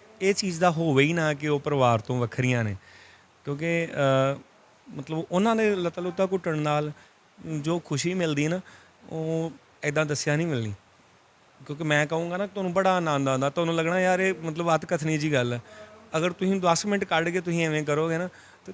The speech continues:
ਤੁਹਾਨੂੰ ਲੱਗਣਾ ਕਿ, "ਯਾਰ, ਇਹ ਤਾਂ ਮੇਰੇ ਜਿਹੜੇ ਕਸ਼ਟ ਸੀ ਨਾ, ਪਤਾ ਨਹੀਂ, ਮੈਨੂੰ ਲੱਗਦਾ ਕਿ ਤਾਂ ਰੱਬ ਨੇ ਖੋਹ ਹੀ ਲਏ ਹੁੰਦੇ ਆ।" ਕਿਉਂਕਿ ਇਹ ਇੱਕ ਹੋਰ ਅਲੱਗ ਜਿਹੀ ਦੁਨੀਆ ਆ, ਅਹ, ਜਿਹਦੇ 'ਚ ਰਹਿ ਕੇ, ਮਤਲਬ, ਤੁਹਾਨੂੰ ਆਪਣੇ ਸੁੱਖ ਦੁੱਖ, ਆਪਣੇ ਦੁੱਖ ਤਾਂ ਭੁੱਲ ਹੀ ਜਾਂਦੇ ਕਿ ਮੈਂ ਵੀ ਕਿਤੇ ਦੁਖੀ ਹੋਇਆ ਸੀ।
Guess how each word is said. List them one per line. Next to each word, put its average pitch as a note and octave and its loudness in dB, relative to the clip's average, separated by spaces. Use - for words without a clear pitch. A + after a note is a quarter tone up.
ਤੁਹਾਨੂੰ G3 0
ਲੱਗਣਾ F3 0
ਕਿ, G3+ 0
"ਯਾਰ, G3+ 4
ਇਹ A3+ 0
ਤਾਂ A3+ -4
ਮੇਰੇ D#3 2
ਜਿਹੜੇ F3+ -2
ਕਸ਼ਟ D#3+ -2
ਸੀ F#3+ -2
ਨਾ, G#3 -2
ਪਤਾ G3 -4
ਨਹੀਂ, G3 0
ਮੈਨੂੰ G3 0
ਲੱਗਦਾ E3 0
ਕਿ F3+ -2
ਤਾਂ F3 0
ਰੱਬ D3 0
ਨੇ D#3 -2
ਖੋਹ D3 4
ਹੀ E3+ 2
ਲਏ D#3 2
ਹੁੰਦੇ C3+ -4
ਆ।" G#2+ -8
ਕਿਉਂਕਿ A#3 -2
ਇਹ A3+ 0
ਇੱਕ A3 -2
ਹੋਰ G#3 2
ਅਲੱਗ G3+ 2
ਜਿਹੀ A3+ -4
ਦੁਨੀਆ C3+ 2
ਆ, C#3+ -4
ਅਹ, C#3+ -2
ਜਿਹਦੇ D3+ 0
'ਚ E3+ -4
ਰਹਿ D3+ 2
ਕੇ, E3 -6
ਮਤਲਬ, D#3 -6
ਤੁਹਾਨੂੰ D#3 -4
ਆਪਣੇ G3 0
ਸੁੱਖ F3+ 0
ਦੁੱਖ, F#3+ -2
ਆਪਣੇ F#3 2
ਦੁੱਖ F3+ 0
ਤਾਂ G3+ -4
ਭੁੱਲ F3+ 0
ਹੀ D#3+ 2
ਜਾਂਦੇ D#3+ 0
ਕਿ D#3 -4
ਮੈਂ D3+ 2
ਵੀ D#3+ 0
ਕਿਤੇ D3+ -4
ਦੁਖੀ C3 0
ਹੋਇਆ B2+ 2
ਸੀ। A2+ -4